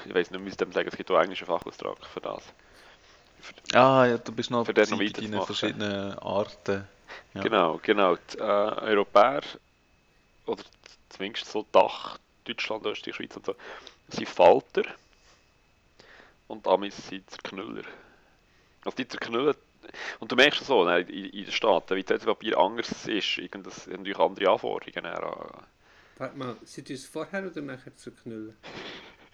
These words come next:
Speaker 1: Sie tun uns zuerst an-, sie tun zuerst den Arsch putzen damit und dann,
Speaker 3: Ja.
Speaker 1: und dann tun sie es, tun sie es damit umspielen, genau.
Speaker 3: Nein, es ist wirklich nicht ganz, ich kann mir das auf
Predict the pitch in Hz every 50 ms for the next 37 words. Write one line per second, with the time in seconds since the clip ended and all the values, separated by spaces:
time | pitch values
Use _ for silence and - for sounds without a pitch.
0 | - _ _ _ _ _ _ _ _ _ _ _ _ _ _ _ _ - _ _
1 | _ _ _ _ - - - - - - - - - - - _ - _ - -
2 | - - - 131 131 127 123 - - 113 110 117 - - - 78 80 - _ _
3 | - - - - - - - - - - 110 107 107 - 127 113 113 123 - -
4 | - 110 110 113 101 104 101 101 131 135 - - - _ _ - 127 139 - -
5 | - 131 123 120 113 120 131 - _ _ - - - _ - 127 113 104 101 98
6 | 98 104 110 117 120 131 - 95 92 90 95 - - 101 90 - - 95 - -
7 | - - - - - _ _ - 98 92 - 90 - - - - - _ - 92
8 | 85 87 92 - - 101 98 107 - - - 98 95 101 98 - - 87 87 87
9 | 90 - - - - - - - - _ _ _ _ _ _ _ _ _ _ _
10 | _ _ _ _ _ - _ _ _ _ - - - - - - 147 185 180 143
11 | - - - 135 123 123 - 151 147 - - - 180 180 - 180 175 180 - -
12 | 180 - - 160 139 131 - 147 127 - - 143 131